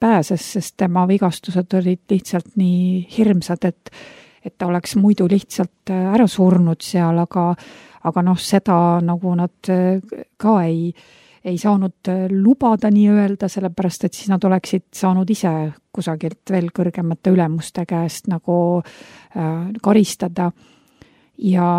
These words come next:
kuidas see moslem üritas teda nagu ümber veenda ja, ja ütles talle, et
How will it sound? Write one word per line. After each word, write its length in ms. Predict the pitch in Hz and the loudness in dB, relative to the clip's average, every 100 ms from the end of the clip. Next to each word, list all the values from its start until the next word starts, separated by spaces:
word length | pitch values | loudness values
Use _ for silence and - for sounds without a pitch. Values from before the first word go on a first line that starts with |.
| 180 175 180 - | 0 -2 -6 -2
kuidas 300 | 196 185 - | -2 -2 -2
see 80 | 190 | 0
moslem 540 | 233 277 - 202 185 | 2 0 -4 0 2
üritas 460 | 240 226 - 175 - | 4 2 0 -6 -4
teda 540 | 185 175 185 185 185 190 | -8 -4 0 0 0 -2
nagu 220 | 185 214 | 0 2
ümber 320 | 277 185 175 | 2 2 0
veenda 540 | 214 233 185 170 170 170 | 4 4 4 2 0 2
ja, 140 | 170 170 - - _ | 2 -2 -6 -20 _
ja 80 | 202 | 2
ütles 460 | 196 240 240 170 - | 2 2 0 -2 -2
talle, 460 | 208 196 185 170 | -2 0 0 0
et 100 | 170 | -2